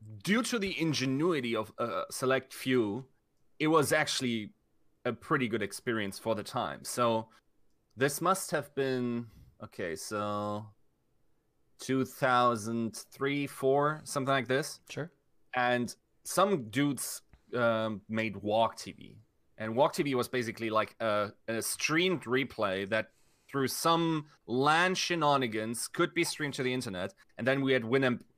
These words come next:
Speaker 1: Radio, and you can sync up both of these sources.
Speaker 2: Winamp
Speaker 1: And you
Speaker 2: Radio,
Speaker 1: could
Speaker 2: holy.
Speaker 1: Yeah, and you, you could enjoy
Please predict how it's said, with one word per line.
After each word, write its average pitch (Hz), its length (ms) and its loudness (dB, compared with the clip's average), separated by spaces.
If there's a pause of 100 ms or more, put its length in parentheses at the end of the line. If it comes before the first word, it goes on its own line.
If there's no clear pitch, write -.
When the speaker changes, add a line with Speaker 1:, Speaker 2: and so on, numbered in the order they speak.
(140)
Speaker 1:
Radio, 117 540 2
and 117 100 -6
you 113 80 -8
can 123 180 -10
sync - 480 -2
up 123 220 0
both 127 240 2
of 113 120 -8
these 110 180 -8
sources. 110 480 -4
Speaker 2:
Winamp 113 300 -6
Speaker 1:
And 123 100 -2
you 123 80 2
Speaker 2:
Radio, 120 100 -4
Speaker 1:
could 135 140 2
Speaker 2:
holy. 107 500 -8 (760)
Speaker 1:
Yeah, 139 140 4
and 127 120 2
you, 135 100 4
you 151 180 2
could 147 220 0
enjoy 139 640 4